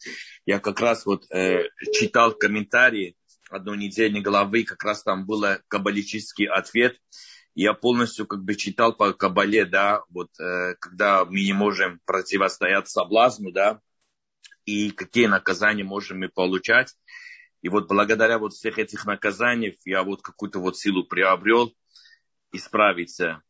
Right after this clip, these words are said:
Поэтому огромнейшее вам спасибо.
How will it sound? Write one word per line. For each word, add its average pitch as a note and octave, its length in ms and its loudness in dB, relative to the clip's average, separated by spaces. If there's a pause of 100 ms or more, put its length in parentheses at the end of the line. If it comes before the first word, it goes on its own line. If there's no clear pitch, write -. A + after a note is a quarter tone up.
Поэтому G#2+ 540 0
огромнейшее G2+ 680 0
вам G2 200 -2
спасибо. G#2 720 -2